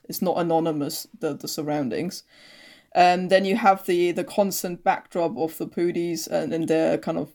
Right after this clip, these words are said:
German songs. And, and they are an interesting phenomenon as well. When in nineteen seventy, so three years before this,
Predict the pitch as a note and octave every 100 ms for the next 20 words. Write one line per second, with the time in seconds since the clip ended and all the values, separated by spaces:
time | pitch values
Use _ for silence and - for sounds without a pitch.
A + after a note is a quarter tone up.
0 | _ - - E3+ F3 E3+ E3+ - - F3+
1 | F3+ G3+ - F3 E3+ F#3 F#3 F#3 F#3+ F3+
2 | F#3 - F3 F#3 F3 F3+ F3 F3 F3 E3+
3 | D#3+ F#3 F#3 F3 F3 E3+ G3 F#3+ F#3+ -
4 | E3+ F#3 G3 G3+ - - E3+ G3+ A3 E3+
5 | - F3 E3+ E3+ E3+ E3+ F3+ F3 - G3